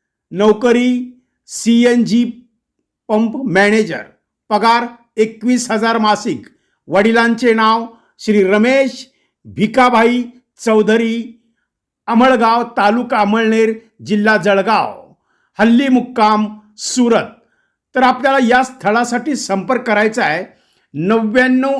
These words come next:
एकवीस बासष्ट अठ्ठ्याहत्तर पंधरा या मोबाईल क्रमांकावर. मुलाचे नाव अभिजित सुदत्त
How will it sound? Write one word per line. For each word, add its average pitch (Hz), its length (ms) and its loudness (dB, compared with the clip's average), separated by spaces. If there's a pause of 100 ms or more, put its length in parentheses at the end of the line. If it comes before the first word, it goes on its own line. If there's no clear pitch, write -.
(100)
एकवीस 247 760 -4 (180)
बासष्ट 226 560 -2 (380)
अठ्ठ्याहत्तर 240 800 -2 (580)
पंधरा 240 420 2 (300)
या 208 160 0
मोबाईल 214 560 0
क्रमांकावर. 208 600 -2 (1160)
मुलाचे 165 500 2
नाव 127 340 -2 (720)
अभिजित 185 680 -4 (180)
सुदत्त 190 720 -2